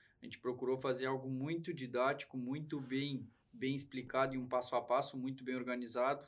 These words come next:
tá? Justamente pra poder, é, deixar muito claro todo o nosso programa de treinamento, desde o início, desde a base dos cavalos, até a parte de finalização. Então, a gente usou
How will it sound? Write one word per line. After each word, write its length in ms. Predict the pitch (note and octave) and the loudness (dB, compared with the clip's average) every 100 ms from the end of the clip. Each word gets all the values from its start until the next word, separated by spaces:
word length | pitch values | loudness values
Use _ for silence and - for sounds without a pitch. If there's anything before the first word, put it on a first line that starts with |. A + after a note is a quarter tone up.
| - | -6
tá? 180 | B2 A#2 | -4 -4
Justamente 480 | - B2+ B2 B2+ | -4 -4 -4 -4
pra 160 | B2+ B2+ | -4 -4
poder, 640 | B2+ B2+ B2 B2 C#3+ B2+ - - - _ | -2 -4 -2 -2 -2 -2 -6 -20 -20 _
é, 640 | - A#2 A#2 A#2 A#2 A#2 A#2 | -2 0 0 0 -2 -4 -4
deixar 340 | A#2 C3 - C#3+ | -2 -2 2 2
muito 340 | C#3 D#3+ F#3 | 0 0 -2
claro 440 | F#3 C#3+ D#3 D3+ C3+ | -2 4 6 6 2
todo 400 | D#3 F3 G3 E3 | 4 4 4 2
o 80 | |
nosso 280 | D3 C3+ C3 | -2 -4 -6
programa 380 | B2+ A#2+ C#3 C#3 | -6 -4 -2 -4
de 140 | B2+ | -6
treinamento, 560 | - A#2+ A#2 B2 C#3 C#3+ | -10 -10 -6 -4 -4 -6
desde 340 | B2 D3 D#3 | -4 -2 -2
o 20 | D3+ | -4
início, 440 | C#3 D3 D#3+ - | -2 -4 -4 -6
desde 240 | A#2+ C3+ C#3 | -4 0 2
a 80 | |
base 420 | A#2+ B2+ D3+ D3 C3 | 4 8 8 8 -4
dos 200 | A#2+ - | -10 -4
cavalos, 600 | A#2 A#2 B2+ - - _ - - - - _ - | -2 4 4 4 -8 _ -20 -20 -20 -20 _ 6
até 380 | C3 C3 D3 | 6 8 6
a 80 | D#3+ | 6
parte 400 | D#3+ D3 D3+ - | 8 6 6 2
de 80 | C#3 | -10
finalização. 800 | - D3 C#3+ C3+ C#3 C3+ C3 A#2 | -6 -4 -4 -2 -2 0 -2 -2
Então, 220 | G#2+ B2+ | -6 -4
a 40 | |
gente 260 | B2+ B2+ C3 | -4 -6 -8
usou 380 | A#2+ C3+ C3+ | -4 0 0